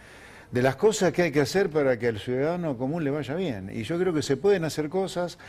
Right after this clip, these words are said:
hay esperanza, hay un futuro, uno se puede ilusionar con Argentina, no es necesario que los jóvenes vean que el único camino es Ezeiza, pero hay que hacer otras cosas, ¿viste? Yo creo que Argentina tiene que cambiar su cabeza en general, particularmente la dirigencia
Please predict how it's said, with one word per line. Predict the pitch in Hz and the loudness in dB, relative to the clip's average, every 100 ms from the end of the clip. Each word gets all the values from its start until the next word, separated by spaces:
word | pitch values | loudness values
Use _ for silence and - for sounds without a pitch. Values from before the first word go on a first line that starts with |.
| - - | -20 -2
hay | 160 185 165 | 2 4 4
esperanza, | 135 143 151 170 156 - 131 | 2 2 2 0 -4 -2 -2
hay | 156 | 0
un | 165 135 | -2 -4
futuro, | 147 139 170 160 156 160 156 - - - | -4 -2 -2 -2 -2 -6 -10 -20 -20 -14
uno | - 156 151 | -6 -2 0
se | - 135 | 2 4
puede | 202 214 196 | 6 6 6
ilusionar | 147 131 139 143 | 4 2 2 0
con | 131 | 0
Argentina, | 127 104 139 156 185 165 143 143 | -4 -4 -4 -2 -2 0 -2 -2
no | 170 190 | -2 -2
es | |
necesario | 170 131 123 131 131 | 0 -2 0 0 0
que | 117 | 0
los | 117 104 | -2 -2
jóvenes | 135 131 120 107 | 0 0 -2 -4
vean | 120 127 | -2 -4
que | 110 | -4
el | 117 | -4
único | 123 110 104 | -4 -4 -6
camino | 113 120 | -6 -6
es | 113 | -6
Ezeiza, | 127 147 165 147 170 165 - - - - | -4 -2 -2 -2 -2 -4 -12 -18 -10 0
pero | 190 | 2
hay | 226 | 4
que | 165 | 2
hacer | 180 | 2
otras | 160 110 107 | 0 -2 -4
cosas, | 175 147 104 - 90 | -2 -2 -2 -6 -8
¿viste? | 107 104 101 92 - - - - - - | -8 -6 -8 -8 -12 -20 -20 -20 -14 -6
Yo | 113 | 0
creo | 135 139 | 2 2
que | |
Argentina | 120 127 143 139 | 2 0 0 2
tiene | 143 135 | 2 2
que | 120 | 0
cambiar | 120 117 127 170 | 0 0 0 0
su | - 104 | -2 -4
cabeza | 107 123 156 120 - | -2 0 0 -2 -6
en | 98 | -8
general, | - 107 101 101 | -6 -6 -4 -6
particularmente | 95 117 117 120 143 156 127 | -6 -6 -4 -4 -4 -2 -2
la | |
dirigencia | 110 107 101 135 143 - 135 135 | -2 -4 -4 -4 -4 -2 -2 -2